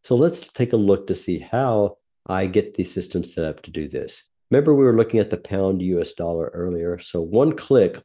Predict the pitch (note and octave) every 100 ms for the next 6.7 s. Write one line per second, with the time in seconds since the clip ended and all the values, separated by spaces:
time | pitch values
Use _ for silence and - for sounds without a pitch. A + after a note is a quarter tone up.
0 | - F#2+ F#2 F#2 F2 - G2+ F#2 F2+ D#2+
1 | D#2 - _ _ _ G2+ F2+ F#2+ F2 F#2+
2 | F2+ F2+ E2+ - - G#2 G2 G2 - E2+
3 | F2 F2+ - E2+ E2+ - E2+ - - -
4 | - F2+ F2 E2 - D#2+ D#2+ E2 D#2+ D2+
5 | - F#2 F#2+ F#2+ - E2+ D#2+ D#2+ - -
6 | E2 E2 D#2 - D#2 D2 -